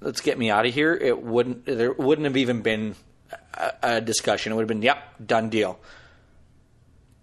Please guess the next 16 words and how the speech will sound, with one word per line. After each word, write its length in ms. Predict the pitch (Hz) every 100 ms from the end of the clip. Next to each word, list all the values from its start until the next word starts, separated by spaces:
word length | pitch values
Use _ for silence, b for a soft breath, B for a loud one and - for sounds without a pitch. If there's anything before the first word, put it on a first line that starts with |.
| _ _ _ _ _ -
And, 180 | 127 127
and 200 | 139 131
Clay 220 | - 165
Brooks 260 | 156 147 -
the 60 | 123
same 260 | 139 123
way. 240 | 127 120 117
If 100 | -
he's 220 | 135 120
the, 220 | 117 131
if 140 | 123 -
he's 260 | 165 147
the 120 | 135
team's 360 | 120 - 151 151
head 160 | 147 -
coach, 280 | 147 180